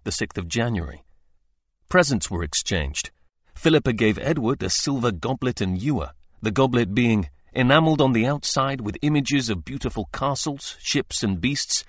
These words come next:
and on the inside with a great castle at the base with its banners unfurled and the king seated in the middle, and enamelled on all sides with the arms of England among leopards bearing the same arms."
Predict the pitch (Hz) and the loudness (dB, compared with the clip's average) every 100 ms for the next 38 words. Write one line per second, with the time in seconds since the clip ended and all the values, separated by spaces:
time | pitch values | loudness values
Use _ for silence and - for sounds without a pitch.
0 | - 123 120 101 98 143 - 139 147 - | -4 0 2 2 2 2 2 0 -2 -2
1 | 104 104 87 143 120 - 120 120 - 110 | -2 -2 0 -2 -2 -8 -8 -6 -2 -2
2 | 98 90 131 135 - 95 104 - 85 120 | -2 -2 0 0 -2 -2 -4 -4 -6 0
3 | 127 120 113 110 - 123 117 113 - - | 2 2 2 0 0 2 2 2 -4 -6
4 | 101 101 - 139 117 - 120 110 107 104 | -4 -2 0 2 2 0 -2 0 0 2
5 | 98 113 90 - _ _ _ 135 131 135 | 2 0 -2 -10 _ _ _ 0 4 4
6 | 135 123 110 113 139 165 156 - 120 131 | 4 0 -2 -2 -2 -2 0 0 0 0
7 | 123 98 87 104 131 135 110 110 - 123 | -2 -4 -4 0 2 2 2 -2 0 2
8 | 117 113 - - 104 101 95 117 120 92 | 2 0 0 0 2 2 0 -2 -2 -2
9 | 113 110 107 98 87 - 107 95 101 110 | -2 0 2 0 -2 -2 -2 -2 -4 -4
10 | 87 76 - | -6 -8 -12